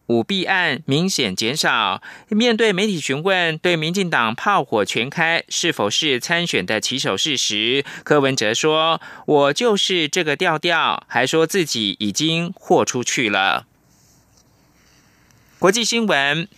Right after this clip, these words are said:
美国白宫十七号证实，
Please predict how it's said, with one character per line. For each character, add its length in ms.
美 200
国 180
白 200
宫 240
十 140
七 200
号 180
证 240
实， 500